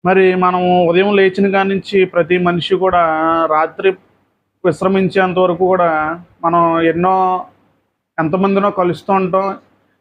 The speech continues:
ఎంతమందితో సంభాషణ చేస్తూ ఉంటాం. మనం మాట్లాడే ప్రతి మాటలు కూడా ఎవరితో ఒకరు మనం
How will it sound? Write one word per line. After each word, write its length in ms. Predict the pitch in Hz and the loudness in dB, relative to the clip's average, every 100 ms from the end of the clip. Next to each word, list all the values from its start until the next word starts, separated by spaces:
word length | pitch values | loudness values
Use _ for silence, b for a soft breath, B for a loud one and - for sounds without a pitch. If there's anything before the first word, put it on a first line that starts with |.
| _ | _
ఎంతమందితో 1000 | 175 170 190 196 190 196 196 175 185 190 180 | -6 -4 -2 0 0 0 2 2 2 0 -4
సంభాషణ 560 | 185 175 180 190 196 | -4 0 0 0 0
చేస్తూ 360 | 202 190 170 190 | 0 0 0 -2
ఉంటాం. 360 | 175 156 135 139 _ _ _ _ _ _ - | -2 -2 -6 -12 _ _ _ _ _ _ -6
మనం 280 | 175 185 185 | -2 0 0
మాట్లాడే 480 | 180 180 196 214 220 | 0 0 2 2 2
ప్రతి 320 | 214 202 202 | 0 0 0
మాటలు 420 | 202 185 185 208 | 2 2 2 2
కూడా 240 | 208 202 202 | 2 2 2
ఎవరితో 360 | 185 180 180 | 2 2 0
ఒకరు 260 | 202 196 185 | 0 0 -2
మనం 320 | 180 175 175 | -2 -2 -2